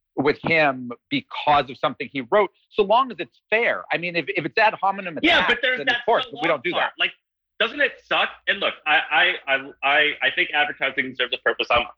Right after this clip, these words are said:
Speaker 2: like I said, we make money from it, but it still sucks that one of your coworkers, your sales team, went out and sold that ad,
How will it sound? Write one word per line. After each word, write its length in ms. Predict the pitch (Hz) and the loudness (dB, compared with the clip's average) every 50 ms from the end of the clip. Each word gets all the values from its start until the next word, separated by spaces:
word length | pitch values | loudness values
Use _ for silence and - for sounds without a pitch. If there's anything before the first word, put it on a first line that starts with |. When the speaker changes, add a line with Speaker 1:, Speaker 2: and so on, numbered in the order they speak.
| _ _ - | _ _ 0
Speaker 2:
like 120 | 117 110 | 2 2
I 80 | 123 113 | 2 2
said, 140 | - 104 95 | 0 0 0
we 60 | 110 131 | 0 0
make 160 | 147 143 - - | 0 -2 -2 -2
money 140 | 123 123 113 | -4 -4 -4
from 120 | - 98 101 | -4 -8 -12
it, 80 | - - _ | -14 -2 _
but 160 | 139 160 - | 0 2 2
it 140 | 240 - - | 2 0 0
still 240 | - - 262 285 285 | -2 0 0 0 0
sucks 500 | - - _ - 175 165 127 117 - - _ _ _ _ | -2 -10 _ -2 0 0 0 0 -4 -10 _ _ _ _
that 180 | 143 143 143 - - _ _ _ | 2 2 2 0 -4 _ _ _
one 140 | 143 175 | -10 -10
of 60 | 220 220 | -4 -2
your 280 | 196 175 151 143 143 - _ - | 0 2 2 0 -2 -2 _ -2
coworkers, 520 | 175 170 143 127 113 - 123 127 127 127 | -2 0 -2 -4 -6 0 0 0 2 2
your 100 | 135 117 | 0 -2
sales 340 | - - 143 151 160 156 151 - - | 0 0 2 2 2 0 -2 -4 -2
team, 220 | 110 104 104 110 117 | -2 -2 -2 0 0
went 160 | 135 151 160 | 2 2 4
out 160 | 165 160 151 | 2 2 0
and 100 | 135 107 | -6 -10
sold 400 | - - - 143 143 151 160 139 | -14 -4 -2 0 0 0 0 2
that 180 | 147 131 120 - - 131 | 2 2 2 2 -2 0
ad, 340 | 131 123 117 110 101 101 | 0 0 0 -2 -4 -8